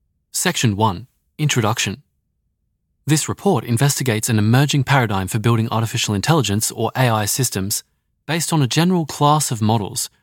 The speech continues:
which we term foundation models. We chose the term foundation models to capture the unfinished yet important status of these models.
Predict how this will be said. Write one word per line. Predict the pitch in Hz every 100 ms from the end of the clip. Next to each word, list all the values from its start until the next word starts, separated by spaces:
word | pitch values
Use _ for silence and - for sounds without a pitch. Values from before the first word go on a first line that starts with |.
| -
which | 120
we | 123 147
term | - 107 98 -
foundation | - - 123 101 110 113 110
models. | 95 92 90 120 - - _ _ _ _ _ _ _ _ _ -
We | 110
chose | 160 151
the | 117
term | 110 101
foundation | - 107 101 147 143 104
models | 90 98 -
to | 127
capture | 123 - 117
the | 113 -
unfinished | 156 151 147 143 - -
yet | 143 123
important | 117 117 127 110
status | - - 110 92
of | 98
these | 98 95
models. | 98 95 - -